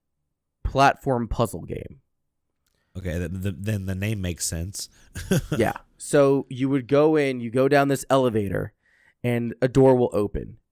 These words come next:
Speaker 1: And you'll hear, like, this very subtle beat in the background.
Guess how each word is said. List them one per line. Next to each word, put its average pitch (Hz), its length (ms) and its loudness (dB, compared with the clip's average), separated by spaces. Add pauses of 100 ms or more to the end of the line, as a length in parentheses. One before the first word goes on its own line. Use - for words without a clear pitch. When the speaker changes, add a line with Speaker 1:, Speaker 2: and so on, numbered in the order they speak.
Speaker 1:
And 107 480 -8 (120)
you'll 113 220 -2
hear, 175 300 2
like, 139 280 -2
this 120 180 -6
very 131 240 0
subtle 131 480 2
beat 123 340 -6
in 120 80 -6
the 117 80 -2
background. 147 680 -2